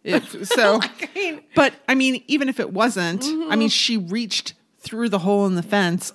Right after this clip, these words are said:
Speaker 1: I guess technically that could be considered provocation.
Speaker 2: I mean, but
Speaker 1: But I think the, and she kept insisting that it was Gemma's fault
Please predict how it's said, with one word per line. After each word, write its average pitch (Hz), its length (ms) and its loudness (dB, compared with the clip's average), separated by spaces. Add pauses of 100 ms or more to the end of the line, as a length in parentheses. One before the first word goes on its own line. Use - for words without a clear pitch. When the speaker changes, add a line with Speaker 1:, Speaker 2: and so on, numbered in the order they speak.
Speaker 1:
I 175 40 -8
guess 170 340 -4
technically 165 580 -8
that 151 160 -4
could - 140 -8
be 156 80 -8
considered 160 680 -6 (120)
provocation. 156 960 -4
Speaker 2:
I 269 160 0
mean, 262 560 -2 (200)
but 226 220 -4
Speaker 1:
But 233 160 6
I 226 140 6
think 320 260 -2
the, 202 320 -2 (100)
and 220 220 2
she - 240 0
kept 294 240 0
insisting 170 800 -6 (300)
that 180 120 -2
it - 80 -8
was 170 180 -6
Gemma's 190 520 -2
fault 170 500 -4